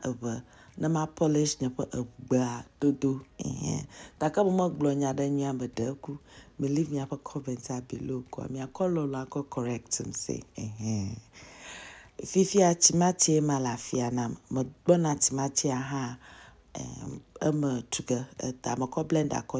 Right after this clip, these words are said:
tui. Ema fifia mekɔ kɔ ɖe amia me. Ema hã egblɔm le edzɔa, mega na enua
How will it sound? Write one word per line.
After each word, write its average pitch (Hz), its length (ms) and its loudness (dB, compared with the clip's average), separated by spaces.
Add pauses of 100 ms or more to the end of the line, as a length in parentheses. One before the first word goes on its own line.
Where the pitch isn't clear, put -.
(120)
tui. - 300 -8
Ema 143 400 -2
fifia 131 400 -6
mekɔ 127 260 -6 (120)
kɔ 139 100 -6 (100)
ɖe 127 240 -2 (440)
amia 120 560 2
me. 101 160 -2 (800)
Ema 156 360 2
hã 151 200 0 (120)
egblɔm 139 400 -2
le 127 200 -4
edzɔa, 127 440 0 (220)
mega 143 400 0
na 147 180 -2 (100)
enua 123 420 0